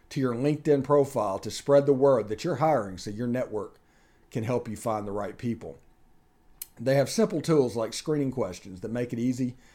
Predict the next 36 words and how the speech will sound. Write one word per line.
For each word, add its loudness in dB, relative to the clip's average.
to -4
focus 6
on 4
candidates 2
with -2
just 2
the 0
right 4
skills 4
and -4
experience 0
so 0
you 2
can -6
quickly 4
prioritize 6
who -2
you'd -4
like 2
to -4
interview -4
and -6
hire. -6
It's -4
why 0
small 0
businesses -4
rate -2
LinkedIn -4
Jobs -2
number -2
one -2
in -8
delivering -6
quality 0
hires -4